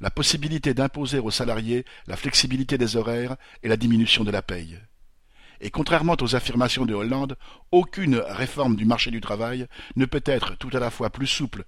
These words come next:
pour les patrons et plus protectrice pour les salariés. Entre autres, Hollande a évoqué la possibilité, entre guillemets, d'un recours au travail partiel en cas de période difficile.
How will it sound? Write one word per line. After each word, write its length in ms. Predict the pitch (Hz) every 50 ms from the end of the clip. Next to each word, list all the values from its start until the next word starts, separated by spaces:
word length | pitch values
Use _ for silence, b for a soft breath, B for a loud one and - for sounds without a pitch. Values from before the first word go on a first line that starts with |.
| b b b
pour 100 | - 110
les 80 | 113 110
patrons 400 | - 110 - - 117 117 123 - b b b b b b
et 100 | 113 107
plus 160 | - - 123
protectrice 720 | - - 123 - 135 113 - - - 127 135 135 - - 139 123 -
pour 140 | 110 110
les 80 | 107 101
salariés. 460 | - 104 92 101 98 104 98 90 78 - - _ _ _ _ _ _ - _ _ b b b b b b
Entre 240 | 127 127 - - 165
autres, 240 | 175 175 - - - B B B B B B
Hollande 340 | B 120 131 147 175 - -
a 60 | 135
évoqué 320 | 123 117 127 135 - - 147
la 100 | 123 113
possibilité, 800 | - 127 123 - - 127 123 123 123 117 - - 143 156 160 156 - - -
entre 200 | - - - 104
guillemets, 400 | 98 101 101 107 110 123 131 131 B B B B B
d'un 160 | - 110 113
recours 400 | 117 147 147 - - 165 143 127
au 60 | 113 110
travail 320 | - - 110 117 113 110
partiel 580 | - 123 - - - - - 135 147 156 156 - B B B B
en 120 | B 117 117
cas 180 | - - 151
de 100 | 131 123
période 360 | 110 - 120 - 123 139 135 135
difficile. 680 | 120 107 120 - - 107 - - 110 104 95 95 92